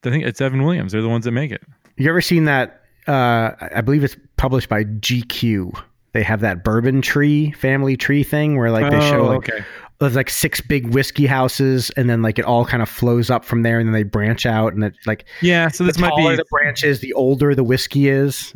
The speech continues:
Speaker 1: Yeah, this might be some part of a bigger thing, 'cause it's a pretty, I mean, it's just huge. Like I said, it's a cheap bottle, hugely probably mass produced, and, but as far as, you know, I, I actually really like it, and, uh, so I, uh, drink it pretty regularly.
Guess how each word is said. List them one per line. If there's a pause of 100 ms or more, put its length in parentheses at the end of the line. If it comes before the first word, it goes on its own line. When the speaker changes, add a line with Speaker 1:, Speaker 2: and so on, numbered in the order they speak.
(140)
Speaker 1:
Yeah,
this
might
be
some
part
of
a
bigger
thing,
'cause
it's
a
pretty, (140)
I
mean,
it's
just (100)
huge.
Like
I
said,
it's
a
cheap (260)
bottle,
hugely
probably
mass (240)
produced,
and,
but (300)
as
far
as, (260)
you
know, (260)
I,
I
actually
really
like
it,
and,
uh, (260)
so
I,
uh,
drink
it
pretty
regularly.